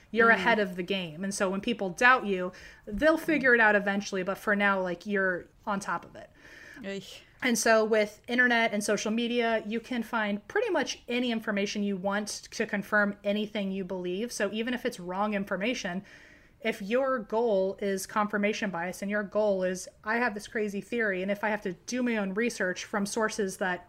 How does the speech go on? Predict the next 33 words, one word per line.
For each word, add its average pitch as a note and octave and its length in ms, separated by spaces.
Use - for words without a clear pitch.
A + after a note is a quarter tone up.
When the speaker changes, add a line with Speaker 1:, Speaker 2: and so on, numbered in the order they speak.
Speaker 1:
aren't A3 260
part G#3+ 200
of G3 80
mass G3+ 320
media," F#3 460
you G3+ 80
can A3 160
probably A#3+ 720
find, G3+ 640
quote, G#3 440
"bad G#3 320
information" G3 640
or E3+ 100
"fringe G#3 380
information" G3 800
anywhere E3+ 520
if G3+ 100
you're A3+ 140
looking A#3+ 240
hard D4 160
Speaker 2:
Oh, G3 60
Speaker 1:
enough F3 60
Speaker 2:
yeah. F3 280
Speaker 1:
for D3+ 100
it. D#3+ 120
Um, G3+ 400
especially D#4 360
when C4+ 140
the C4+ 80
goal A#3+ 220
is A#3+ 100
to C4 160
avoid G#3 600